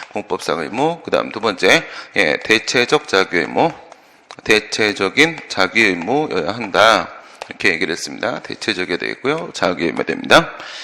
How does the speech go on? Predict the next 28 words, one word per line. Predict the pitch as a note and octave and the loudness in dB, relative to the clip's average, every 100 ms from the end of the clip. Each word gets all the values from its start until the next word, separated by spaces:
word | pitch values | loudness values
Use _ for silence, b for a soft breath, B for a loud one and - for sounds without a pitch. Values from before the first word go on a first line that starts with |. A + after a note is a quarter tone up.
| B B B B | B B B B
산지 | - G#3 G3 F#3+ G3 | -2 0 0 -4 -4
전용 | C3+ B2 C3+ | -2 0 0
허가가 | C3 A2+ G#2+ | 0 2 2
종료된 | G2 G#2+ G#2+ G#2 F#2+ | 2 0 0 0 2
다음에 | F#2+ F2+ C3+ | 2 4 2
산지 | B2+ E3+ E3+ D#3+ | 2 -6 -8 -8
복구 | D#3 A#2+ - D#3 | -8 -6 -2 0
명령을 | C#3 B2+ A#2 A2+ D3+ | 2 2 0 0 -2
불이행을 | F3 - A2 G2+ G#2 | -4 0 2 2 0
하고 | E2+ E2+ | -2 -4
있다. | - D#2+ C#2+ - - | 2 6 6 4 -4
예, | |
불이행, | D2+ - A2+ A#2+ F#2 D2+ D#2+ - | -6 -2 4 6 6 2 -6 -14
불이행이라고 | - A#2+ C#3 C3 C3+ | -4 -2 0 -2 -2
하게 | C3+ | 0
되면 | D3 F3 | 0 0
자기 | - F#2 F#2+ G#2+ | 2 4 4 4
의무죠. | G#2 F2+ C2+ D3 - | 2 0 -2 -2 -2
부자기 | A#2 G#2 G2+ F#2+ | 0 4 4 2
의무가 | F#2 E2+ | -2 -2
아니라 | B1+ - D3 D#3 B B B B B | -2 2 2 2 B B B B B
산지 | - F#3 F3+ F#3 | 2 2 2 -4
복구 | - A#2+ D3 | -4 -4 -2
명령이라는 | D3 C3+ C3+ B2+ A#2+ B2+ | 0 0 0 2 2 2
건 | D3 | 0
원래대로 | A2+ B2+ E3 F3 F3+ | 2 2 2 0 -2
그대로 | C3+ C#3 D3+ | 0 2 2
되돌려 | A#2+ A2 G#2+ B2+ | 2 0 2 2